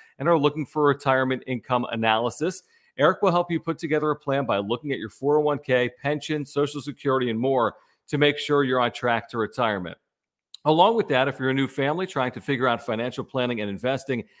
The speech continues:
Eric can help you too, whether it's figuring out how to manage your debt, paying for college for your kids, or improving your cash flow.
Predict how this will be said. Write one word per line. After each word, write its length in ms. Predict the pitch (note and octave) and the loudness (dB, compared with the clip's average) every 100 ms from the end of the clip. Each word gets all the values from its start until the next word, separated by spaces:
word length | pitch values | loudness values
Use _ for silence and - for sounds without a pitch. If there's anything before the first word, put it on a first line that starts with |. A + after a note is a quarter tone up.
| _ _ | _ _
Eric 200 | C#3+ F#3 | 0 2
can 80 | A3 | 2
help 180 | F#3+ E3 | 2 2
you 100 | C#3 | -2
too, 480 | - F3 G3 D3+ C#3 _ _ - | 2 2 4 0 -4 _ _ 2
whether 320 | C#3 D3 C#3+ | 2 6 4
it's 240 | B2+ - | 2 -4
figuring 400 | - D3+ C3+ C3 | -2 -2 0 0
out 160 | B2+ A#2 | 0 0
how 80 | A2+ | -2
to 80 | |
manage 320 | G2+ G#2+ G#2 F#2+ | -2 -2 -2 -6
your 100 | F2 | -8
debt, 560 | D#2 C3+ D3 C#3 - | 0 2 2 -2 -8
paying 200 | - A#2+ | -6 -4
for 120 | G#2 G#2 | -6 -10
college 400 | - A#2 A2+ - | -4 -2 -2 -4
for 100 | A2+ | -8
your 120 | F#2 | -8
kids, 460 | - C#3+ D3+ B2+ | 0 4 4 2
or 80 | A2 | -4
improving 420 | G#2+ - D#3 D#3+ | -8 -2 -2 0
your 100 | D3+ | -4
cash 340 | A#2+ C3+ C3+ C3 | -4 -2 -2 -2
flow. 300 | C3+ C3+ | 0 2